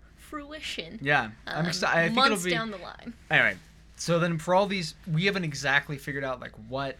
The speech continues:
Speaker 2: I mean, like, some of them should be straightforward,
Speaker 1: Mm-hmm.
Speaker 2: um, but, like, what exactly movies are gonna be included or excluded, we're gonna, like,
Speaker 1: Yeah.
Speaker 2: figure out, and we're gonna post, yeah,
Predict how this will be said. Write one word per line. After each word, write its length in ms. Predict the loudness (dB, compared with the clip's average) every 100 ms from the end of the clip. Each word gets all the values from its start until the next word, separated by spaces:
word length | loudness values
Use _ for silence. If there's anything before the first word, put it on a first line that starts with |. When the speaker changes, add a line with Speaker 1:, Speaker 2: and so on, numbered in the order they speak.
| -2
Speaker 2:
I 60 |
mean, 200 | 0 0
like, 300 | 2 2 0 -2
some 160 | -2
of 80 | 0
them 180 | -2 -6
should 180 | -8 -8
be 80 |
straightforward, 760 | -10 -10 -10 -8 -6 -4 -6 -6
Speaker 1:
Mm-hmm. 500 | -10 -8 -8 -10 -10
Speaker 2:
um, 340 | -8 -6 -8 -12 -6
but, 260 | -4 -4
like, 180 | -8 -10 -6
what 140 | -8
exactly 460 | -6 -6 -6 -6 -14 -12
movies 280 | -10 -10 -10
are 40 |
gonna 120 | -12
be 80 | -12
included 380 | -14 -12 -10 -10
or 80 | -12
excluded, 680 | -12 -16 -14 -12 -12 -14 -16
we're 60 |
gonna, 200 | -14 -14
like, 240 | -14 -16 -18 -12
Speaker 1:
Yeah. 140 | -10
Speaker 2:
figure 280 | -10 -8 -6
out, 280 | -4 -6 -10 -20 -20 -16 -8
and 120 | -8
we're 80 | -6
gonna 140 | -8
post, 340 | -8 -12 -6 -2
yeah, 200 | -2